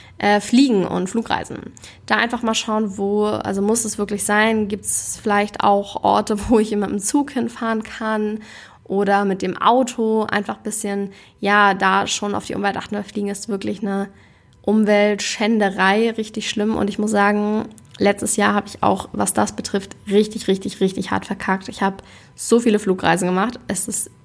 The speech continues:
nicht feierlich und das wird sich in Zukunft definitiv auch ändern. Also dieses Jahr sowieso, bis, bin ich gar nicht geflogen,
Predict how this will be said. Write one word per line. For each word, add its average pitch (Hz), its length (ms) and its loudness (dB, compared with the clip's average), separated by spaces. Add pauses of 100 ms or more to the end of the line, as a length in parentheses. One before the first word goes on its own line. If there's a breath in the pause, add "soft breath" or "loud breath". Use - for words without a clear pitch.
nicht 226 300 2
feierlich 202 600 2 (720 loud breath)
und 196 400 4
das 190 360 0
wird 196 200 -4
sich - 420 -4
in 196 140 -2
Zukunft 196 540 -4 (100)
definitiv 214 500 2
auch 202 120 -4
ändern. 196 320 0
Also 185 200 0
dieses 175 260 -2
Jahr 196 260 -6 (400)
sowieso, 196 380 0
bis, 214 260 -8
bin - 180 -6
ich 185 80 -10
gar 220 160 0
nicht 226 160 -2
geflogen, 220 400 0